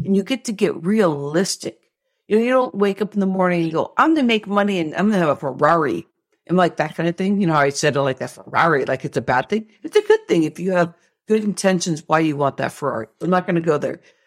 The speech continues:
But when you start really building these big things, that some-, sometimes you don't even know if the outcome is gonna come out of it because you learn to quantum leap and you learn to bend time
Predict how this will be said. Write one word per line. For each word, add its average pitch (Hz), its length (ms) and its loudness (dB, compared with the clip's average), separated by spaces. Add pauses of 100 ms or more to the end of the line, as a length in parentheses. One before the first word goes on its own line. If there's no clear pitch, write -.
(180)
But 170 200 2
when 180 200 -2
you 190 220 0
start 196 540 0
really 185 320 -2
building 165 460 0
these 139 220 -6
big 190 500 -4
things, 175 300 0
that - 100 -10
some-, 202 180 -4
sometimes 247 520 0
you 240 120 0
don't 202 120 2
even 156 200 -2
know 170 140 4
if 175 80 -6
the - 120 -6
outcome 175 380 0
is 151 100 -4
gonna 143 240 -4
come 143 460 -4 (460)
out 202 180 4
of 170 160 0
it 143 320 0
because 151 640 -2 (140)
you 160 140 -2
learn 151 220 2
to 143 80 -6
quantum 151 580 -4
leap 139 380 -6 (320)
and 160 120 0
you 165 120 2
learn 165 240 0
to 151 80 -2
bend 143 500 -2 (220)
time 135 480 -4